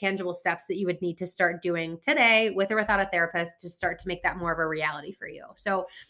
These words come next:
my hope for you today is that you catch yourself kind of wanting to go back and dig and dig and dig,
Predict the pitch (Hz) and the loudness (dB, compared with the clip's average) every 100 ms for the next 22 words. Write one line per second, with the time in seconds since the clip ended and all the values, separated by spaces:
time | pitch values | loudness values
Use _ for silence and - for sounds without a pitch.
0 | _ _ _ 214 262 330 - 302 277 254 | _ _ _ 0 4 4 4 2 2 4
1 | 214 202 202 196 196 - 196 - 202 - | 6 6 2 0 -2 -4 -4 -2 -2 2
2 | 180 180 - 180 180 185 214 254 277 220 | 4 2 0 -4 -4 -2 0 0 0 -2
3 | 208 202 190 180 160 160 165 185 175 180 | -2 -2 0 2 4 4 0 -6 -2 0
4 | 175 170 175 175 165 160 170 277 330 | 0 -2 -2 -2 -2 0 2 2 0